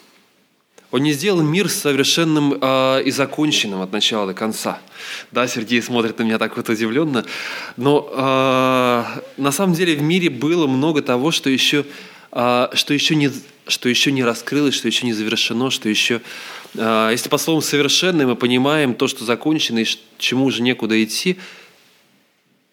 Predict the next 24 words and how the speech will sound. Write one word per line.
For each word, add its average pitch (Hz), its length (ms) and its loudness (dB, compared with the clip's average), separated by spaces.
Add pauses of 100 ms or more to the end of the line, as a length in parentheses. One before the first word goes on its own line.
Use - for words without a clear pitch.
(200)
ему 123 220 -6
еще 120 180 0
предстоит 113 460 -2
развиваться. 98 680 -4 (840)
Мир 151 180 0
еще 165 220 2
не 143 80 4
раскрылся, 147 580 0
и 127 40 4
даже 143 380 0
то, 175 200 -2
что - 180 0
было 143 300 0
в - 80 -10
первом 139 300 0
мире, 160 260 2
даже 117 200 0
то, 151 120 -2
что 131 180 -2
мы 120 60 0
читаем 123 480 -2
в 110 40 -2
Эдемском 113 360 -2
саду, 156 360 0